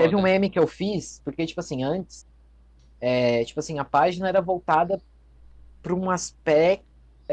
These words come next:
Speaker 1: só.
Speaker 2: Hum.
Speaker 1: Mas aí depois, é, eu, Thiago, a gente falou, "Cara, não, não é isso que a gente quer. Não é isso,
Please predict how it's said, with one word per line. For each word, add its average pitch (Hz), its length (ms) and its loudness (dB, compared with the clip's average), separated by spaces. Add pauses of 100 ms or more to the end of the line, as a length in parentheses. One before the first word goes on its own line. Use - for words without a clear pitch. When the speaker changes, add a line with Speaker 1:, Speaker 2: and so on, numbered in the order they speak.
(260)
Speaker 1:
só. - 360 0 (1300)
Speaker 2:
Hum. 123 240 -8
Speaker 1:
Mas 160 380 4
aí 185 100 2
depois, 190 380 0
é, 202 220 2
eu, 190 120 0 (160)
Thiago, 208 180 0
a 214 40 -12
gente 220 120 -12
falou, 214 140 -4
"Cara, 165 300 -2
não, 151 180 -4
não 196 120 -2
é 214 120 -6
isso - 160 -10
que 208 60 -8
a 180 40 -4
gente 165 240 -8
quer. 95 220 -10 (120)
Não 196 180 -8
é 208 60 -8
isso, 190 360 -10